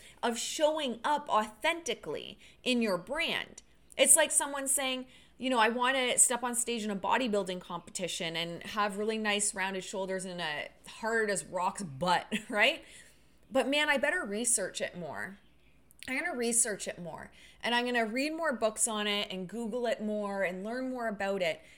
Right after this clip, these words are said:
And then wondering why their physique is not changing. Well, your physique is not changing because you're not actually training. The only way you're going to develop the muscles you desire is starting to take action.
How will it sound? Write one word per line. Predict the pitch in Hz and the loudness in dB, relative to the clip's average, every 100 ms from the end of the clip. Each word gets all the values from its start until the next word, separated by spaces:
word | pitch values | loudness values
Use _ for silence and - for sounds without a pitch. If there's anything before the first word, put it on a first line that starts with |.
| - | -6
And | 269 294 | -2 2
then | 311 269 226 | 2 2 0
wondering | 233 302 349 330 311 277 254 | 0 0 -2 -2 -2 -2 -2
why | 302 339 220 165 117 208 233 - - - | 0 2 2 0 0 -2 -8 -20 -20 0
their | 277 262 | 4 4
physique | 208 - 285 247 277 320 - - - | 2 -6 -2 0 2 2 0 -4 0
is | 240 220 | 2 2
not | 247 240 - | 2 0 -2
changing. | 330 320 220 175 | -8 -6 -4 -4
Well, | 214 | -2
your | 277 269 | -2 -2
physique | - 233 - 349 277 | -2 -2 -2 -2 0
is | 254 | 0
not | 269 269 - | 0 -4 -6
changing | 339 311 277 | -8 -8 -8
because | 277 277 | -6 -6
you're | 262 | -4
not | 262 262 - | -2 0 2
actually | 254 - 254 214 | 0 0 -2 -2
training. | - 285 320 170 - - - - - - | -4 -6 -4 -6 -8 -20 -20 -20 -18 0
The | 277 262 | 0 2
only | 320 330 320 | 0 0 -2
way | 294 311 311 | 2 4 4
you're | 277 | 4
going | 247 277 269 | 0 -2 -2
to | |
develop | 220 233 202 254 285 | 0 2 2 2 0
the | 202 | -2
muscles | 226 226 277 269 233 | -4 -2 2 2 0
you | 220 | -4
desire | 190 196 262 370 302 196 - | -2 2 4 2 2 0 0
is | 226 - | 0 0
starting | 262 269 277 240 | 0 -2 -2 -6
to | |
take | - 226 247 | -8 -6 -4
action. | 311 349 - - - | -4 -6 -10 -12 -16